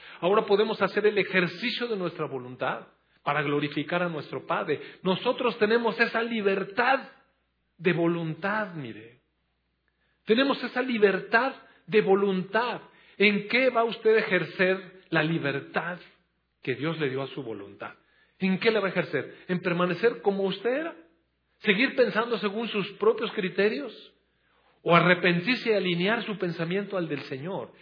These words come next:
y glorificar a Dios? Porque dice que como Jesús se humilló, después Dios le exaltó hasta lo sumo. Y en Proverbios, si usted recuerda, hay una palabrita por ahí, un proverbio que dice,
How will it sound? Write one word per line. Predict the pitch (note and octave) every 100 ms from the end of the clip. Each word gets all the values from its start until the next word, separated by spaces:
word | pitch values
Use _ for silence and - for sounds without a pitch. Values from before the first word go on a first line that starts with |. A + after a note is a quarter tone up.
| -
y | F#3
glorificar | E3 E3 E3 E3 E3 F#3
a | E3
Dios? | D#3+ F#3+ C#3 - - _ - - -
Porque | F#3 F3 F#3 E3+ E3+ - _
dice | G#3 G3+ B3
que | D#4
como | - F3
Jesús | D#3 F3 B3+ -
se |
humilló, | B3+ G3 E3+ D#3+ C4+ C3 - - _ _ _ -
después | C3+ - D#3+ D#3 D#3+
Dios | D#3 D#3
le | D3+
exaltó | - - G2+ - C3
hasta | A2 -
lo | F#2+ F#2
sumo. | - E3 G#2+ - _ _ - F#3+
Y |
en | B3+
Proverbios, | C#4+ C4+ G#3 E3+ D#3 F3+
si | F3+
usted | -
recuerda, | G3+ G3 F#3+
hay | F#3+
una | F#3 F3
palabrita | C#3 C3+ F3 E3
por | - C3+
ahí, | D3
un | G3 F#3 D#3+
proverbio | - C3+ F3+ F3+ A#2
que | D3
dice, | F#3 E3+ D3+ -